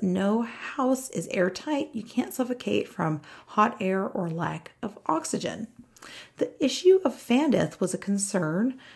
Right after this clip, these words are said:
in two thousand five, and the Korean Consumer Protection Board issued warnings entitled "Beware of Summer Hazards."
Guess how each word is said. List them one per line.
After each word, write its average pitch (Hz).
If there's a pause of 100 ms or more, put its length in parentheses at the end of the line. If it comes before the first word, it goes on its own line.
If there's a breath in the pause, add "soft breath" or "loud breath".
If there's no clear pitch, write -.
(140)
in 175
two 208
thousand 233
five, 175
and 185
the 185
Korean 196
Consumer 196
Protection 226
Board 180
issued 190 (260 loud breath)
warnings 208
entitled 185 (240 loud breath)
"Beware 185
of -
Summer 170 (180)
Hazards." -